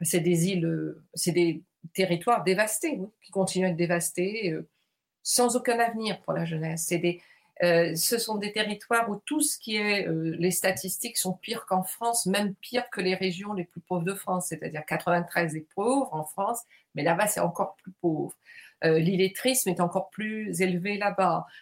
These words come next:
Les taux de diabète, d'hypertension, de, de, de, de problèmes cardiaques sont plus élevés là-bas. Euh, la Martinique, vous avez un taux de mortalité infantile trois fois supérieur à une région, à n'importe quelle région de France.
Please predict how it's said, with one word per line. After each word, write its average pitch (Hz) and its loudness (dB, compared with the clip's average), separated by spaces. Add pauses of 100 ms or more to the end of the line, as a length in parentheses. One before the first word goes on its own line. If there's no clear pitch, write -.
Les 165 0
taux 190 4
de 175 4
diabète, 175 2
d'hypertension, 202 -2
de, 165 0
de, 156 -4
de, 156 -6 (260)
de 170 0
problèmes 165 0
cardiaques 170 0
sont 180 2
plus 202 0
élevés 196 2
là-bas. 202 0 (340)
Euh, 156 2
la 190 4
Martinique, 220 0
vous 170 -2
avez 175 2
un 175 2 (100)
taux 220 -6
de 185 0
mortalité 175 0
infantile 180 -2
trois - 0
fois 233 0
supérieur 208 -2
à 190 4
une 175 2
région, 185 -4 (240)
à 170 -4
n'importe 175 -4
quelle 170 -8
région 185 -6
de 190 -10
France. - -10